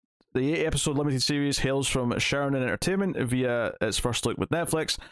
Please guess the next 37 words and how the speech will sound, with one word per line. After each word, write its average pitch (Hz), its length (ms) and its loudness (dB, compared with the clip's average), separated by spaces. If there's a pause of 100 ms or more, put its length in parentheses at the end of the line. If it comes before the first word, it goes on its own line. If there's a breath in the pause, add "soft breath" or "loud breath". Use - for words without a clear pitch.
(340 loud breath)
uh, - 40 0
and 107 640 0 (240)
creator 127 280 0
and 120 80 -2
co-showrunner 113 440 0
Steven 110 680 0 (200)
Bieber. 131 680 0 (460)
And, 107 420 0
uh, 101 840 0
yeah. 147 160 0 (360)
So, 120 260 -2 (300 loud breath)
in 190 240 2 (160)
The 127 100 2
Madness, 131 600 0 (260 loud breath)
media 151 380 2
pundit 143 560 0
Muncie 135 440 2
Daniels 120 600 2 (200 loud breath)
must 117 300 0
fight 196 240 2
for 233 120 0
his 185 180 0
innocence 143 480 0
and 117 200 2
his 113 200 0
life 123 340 0
after 127 320 0
he 113 160 0
stumbles 165 480 2
upon 143 260 0
a 113 60 2
murder 117 380 2
deep 131 400 0
in 113 120 2
the - 80 0
Poconos 110 500 0
woods. 101 440 0